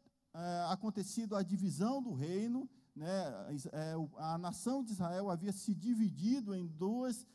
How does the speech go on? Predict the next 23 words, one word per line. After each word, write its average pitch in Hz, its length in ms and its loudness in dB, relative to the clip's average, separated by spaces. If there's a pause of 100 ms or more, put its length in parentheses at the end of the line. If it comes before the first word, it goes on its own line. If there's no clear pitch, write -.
(120)
em 165 140 -2
dois 214 320 0
reinos, 214 540 4
o 180 80 2
reino 196 380 2
do 170 160 -2
norte, 180 640 0 (240)
que - 100 -20
ficaria, 190 640 0 (380)
ficava 190 480 0
Israel, 170 720 0
a 196 60 -2
capital 180 420 -6
era 170 140 -2
Samaria, 180 720 0
e 254 40 -4
o 247 80 2
reino 277 320 4
do 330 140 -2
sul, 262 320 2
que 254 140 -4
ficava 226 400 2
Judá, 226 580 0